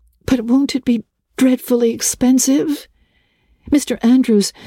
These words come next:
says it cost him one hundred and fifty dollars to put Prissy through.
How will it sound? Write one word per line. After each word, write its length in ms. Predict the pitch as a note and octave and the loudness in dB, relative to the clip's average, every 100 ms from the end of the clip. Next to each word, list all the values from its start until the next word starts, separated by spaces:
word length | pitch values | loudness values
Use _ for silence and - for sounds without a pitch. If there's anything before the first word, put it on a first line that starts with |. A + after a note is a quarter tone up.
| - | -4
says 340 | - C4 - | 0 0 0
it 180 | A#3+ - | -4 -4
cost 440 | - C4+ C#4 - | -4 -2 -2 -2
him 240 | A#3 A3 G#3+ | 0 2 2
one 180 | C#4 | 0
hundred 420 | D4+ B3+ C4 C#4 B3+ | 0 0 0 -2 0
and 160 | G#3 G3+ | 0 0
fifty 480 | - E4+ - E4 | -2 -4 -2 -2
dollars 480 | D4+ B3+ C#4+ A#3 G3+ | 0 -2 0 0 0
to 100 | - | -2
put 300 | A#3 D4 - | -2 -4 -6
Prissy 400 | - D#4 - G#3+ | -4 -2 0 -2
through. 480 | F3+ - E3 D#3 F#3+ | -4 -2 -2 -2 -6